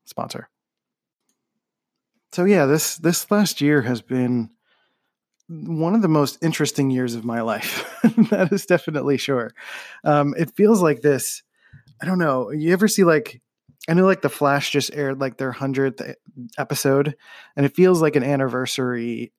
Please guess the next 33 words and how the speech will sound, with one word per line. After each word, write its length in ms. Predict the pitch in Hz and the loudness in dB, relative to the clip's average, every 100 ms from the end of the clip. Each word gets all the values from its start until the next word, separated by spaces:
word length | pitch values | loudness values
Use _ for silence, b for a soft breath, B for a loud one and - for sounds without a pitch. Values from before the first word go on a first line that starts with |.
| - | -6
episode 460 | 139 139 - 127 | -4 -4 -2 0
of 140 | 123 123 | 0 -2
my 140 | 120 | -2
life 340 | 117 113 110 120 | 0 -2 -2 -6
or 80 | |
something 440 | 110 127 113 117 120 | -4 -4 -4 -6 -4
this 220 | 131 - | -4 -2
year. 400 | 127 120 107 120 | -4 -2 -4 -4
Like, 160 | 135 131 | 0 2
it 120 | 139 | 2
feels 260 | - 165 165 | 4 4 4
like 160 | 156 | 4
this, 240 | 151 139 - B B B _ | 2 0 -4 B B B _
this 160 | 147 | 0
culmination 880 | - - 170 185 160 156 - 135 123 | 2 0 2 4 4 2 2 2 2
of 220 | 120 127 | -2 -4
a 40 | 120 | -2
lot 220 | 123 139 | 0 0
of 60 | |
different 280 | 143 143 135 | 0 -2 -4
plot 280 | - 123 - | 0 0 0
lines 420 | 135 139 139 139 - | -2 0 0 -4 -6
and 500 | 135 123 117 117 117 b b b _ | -4 -4 -4 -6 -8 b b b _
this 560 | 131 131 127 - - - _ _ _ _ - | -2 0 0 -2 -6 -10 _ _ _ _ 0
almost, 560 | 143 143 135 123 - | 2 4 2 0 -2
um, 560 | 131 127 120 120 117 113 _ _ _ _ _ _ _ _ _ _ _ - | 0 0 0 -2 -4 -8 _ _ _ _ _ _ _ _ _ _ _ -6
new 240 | 143 151 175 | 2 6 6
lessons 460 | 151 143 160 147 | 6 4 2 2
being 240 | 135 147 143 | 2 0 0
formed 440 | 147 143 143 143 | 0 2 2 0
and 120 | 127 | 0
being 200 | 131 127 | 0 -2
taught, 380 | 117 139 135 - | -4 -2 -4 -4